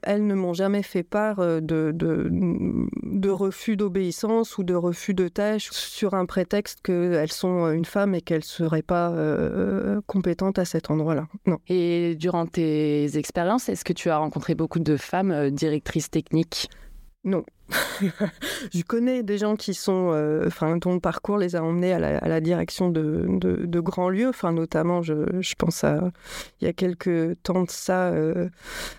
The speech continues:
Speaker 1: euh, une femme, enfin voilà, une collègue qui s'est retrouvée à la direction du Théâtre du Châtelet à Paris, qui est quand même une grande maison. Euh, après, il y a,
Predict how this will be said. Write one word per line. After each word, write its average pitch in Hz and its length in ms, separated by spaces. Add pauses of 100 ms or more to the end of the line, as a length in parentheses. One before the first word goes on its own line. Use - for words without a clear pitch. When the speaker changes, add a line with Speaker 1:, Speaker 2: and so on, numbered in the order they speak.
(120)
Speaker 1:
euh, 185 640 (720)
une 190 600
femme, 190 560 (180)
enfin 165 240
voilà, 165 220
une 165 100
collègue 190 280
qui - 100
s'est - 140
retrouvée 196 340
à 185 60
la 170 100
direction 175 440
du 175 140
Théâtre 175 220
du 175 80
Châtelet 185 420
à 170 80
Paris, 185 320
qui 214 140
est - 20
quand 170 140
même 160 300
une 175 80
grande 180 340
maison. 175 400 (440)
Euh, 160 400
après, 170 300
il 214 60
y 185 80
a, 170 80